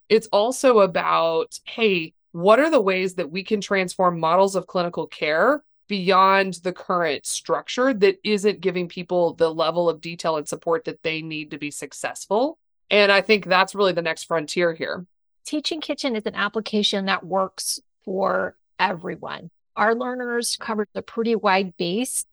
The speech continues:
Speaker 2: We divide it into two buckets, to use that term. We have our community learners, or our layperson learners, and then we have our professional learners, or our medical learners.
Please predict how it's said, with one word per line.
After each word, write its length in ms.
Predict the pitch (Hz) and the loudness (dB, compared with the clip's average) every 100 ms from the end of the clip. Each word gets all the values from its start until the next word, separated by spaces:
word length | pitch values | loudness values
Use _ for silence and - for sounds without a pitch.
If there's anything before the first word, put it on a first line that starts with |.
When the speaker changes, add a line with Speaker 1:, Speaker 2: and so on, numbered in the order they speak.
| _ | _
Speaker 2:
We 420 | 202 233 220 214 | -4 -2 0 -2
divide 440 | 180 220 196 202 226 | 0 0 2 4 4
it 100 | 220 | 2
into 340 | 202 202 208 | 0 -6 -8
two 440 | - - 220 196 180 | -8 -4 -4 -4 -2
buckets, 760 | 185 160 254 294 381 - - - _ _ _ _ | -2 0 2 2 2 -4 -6 -8 _ _ _ _
to 120 | - | -8
use 220 | 208 202 196 | -4 -2 0
that 200 | 180 - | -2 -2
term. 360 | 208 208 220 - _ - | -4 -4 -4 -8 _ -8
We 180 | 196 | -6
have 280 | 185 190 175 | -2 -2 -2
our 180 | - 185 | -2 -2
community 720 | - 202 196 214 240 254 262 | -4 -2 0 2 2 2 0
learners, 440 | 247 247 247 254 233 | 0 -2 -4 -2 0
or 60 | |
our 120 | 170 | 0
layperson 840 | 165 180 190 214 240 226 240 226 226 | 0 0 -2 -2 -2 -4 -4 -6 -6
learners, 540 | 208 208 214 220 220 214 | -4 -2 -2 -4 -6 -6
and 180 | - 190 | -4 -4
then 140 | 180 | -4
we 140 | 190 | -6
have 200 | 175 185 | -4 -2
our 140 | 180 170 | -2 -2
professional 800 | - 196 - 170 175 220 214 214 | -4 -10 -4 -2 -2 -2 -2 0
learners, 380 | 208 202 202 190 | -2 -2 -2 -2
or 60 | |
our 60 | 170 | -2
medical 520 | 180 175 190 247 240 | -2 -4 -4 -6 -6
learners. 520 | 240 240 247 254 - | -6 -8 -10 -10 -12